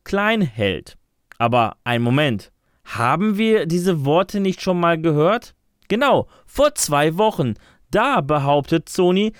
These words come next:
dass Microsoft wahre Strategie sei, PlayStation klein zu machen, wie es Nintendo schon ist.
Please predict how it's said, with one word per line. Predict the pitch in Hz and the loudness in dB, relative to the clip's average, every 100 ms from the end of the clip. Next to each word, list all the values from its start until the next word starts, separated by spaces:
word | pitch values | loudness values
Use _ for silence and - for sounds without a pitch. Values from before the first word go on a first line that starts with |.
| - | -6
dass | 165 175 | -4 -2
Microsoft | 190 202 233 - - 180 - 151 127 127 | -2 0 0 -2 -2 -4 -2 -4 -2 0
wahre | 165 180 | 0 0
Strategie | 180 190 180 202 202 240 | -2 -4 -2 -4 -2 -2
sei, | 160 143 175 - - | 0 2 0 -2 0
PlayStation | 196 185 180 196 - 202 | 2 2 0 -2 -2 -6
klein | 208 208 254 285 | -2 -2 -2 -4
zu | - 214 | -2 0
machen, | 160 123 110 98 82 | 2 0 -2 -6 -4
wie | 120 180 | -2 2
es | 175 190 - | 2 0 -4
Nintendo | 233 247 226 156 | -2 0 2 0
schon | 120 117 | 0 -4
ist. | 82 78 - | -6 -10 -14